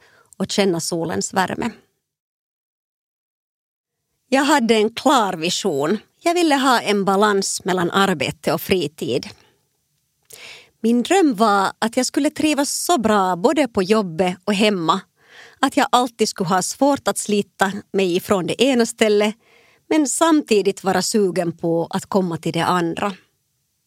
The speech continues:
Nu var det inte så. Jag dagdrömde om ett riktigt liv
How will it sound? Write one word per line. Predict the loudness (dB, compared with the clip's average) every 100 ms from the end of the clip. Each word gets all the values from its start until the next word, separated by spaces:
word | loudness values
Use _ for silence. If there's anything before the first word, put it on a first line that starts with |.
| _ _ _
Nu | -2 0
var | 0
det | -2 -4
inte | -4
så. | -6 -4 -2 -2 -6 _ _ _ _ _ _ _ _ _ _ _ _ _ _ _
Jag | -2 2
dagdrömde | 4 2 2 2 2 2 0
om | 0
ett | -2
riktigt | -2 -2 -4 -6 -2
liv | 0 0 -4